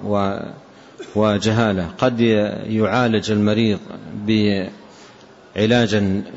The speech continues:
بأكثر مما دفع بكثير جدا، أضعافا مضاعفة مما دفع،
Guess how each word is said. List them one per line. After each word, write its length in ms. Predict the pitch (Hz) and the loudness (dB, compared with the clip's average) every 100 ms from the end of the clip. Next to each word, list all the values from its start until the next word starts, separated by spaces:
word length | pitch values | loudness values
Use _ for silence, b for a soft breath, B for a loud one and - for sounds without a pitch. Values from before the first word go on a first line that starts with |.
| - - | -14 -8
بأكثر 600 | 107 123 127 - 117 113 | -2 0 0 -2 -2 2
مما 400 | 117 117 110 104 | 2 4 2 2
دفع 400 | 120 117 104 90 | 0 0 -2 -2
بكثير 640 | 107 120 110 123 123 107 | -4 -2 2 4 4 2
جدا، 500 | 90 107 101 135 139 - - | -2 -6 0 0 0 -6 -10
أضعافا 480 | 117 95 95 113 113 | -6 -2 0 -2 0
مضاعفة 600 | 107 104 104 107 104 107 | 0 0 0 -2 -2 0
مما 220 | 107 107 | 0 0
دفع، 360 | 101 127 131 | 0 -2 -2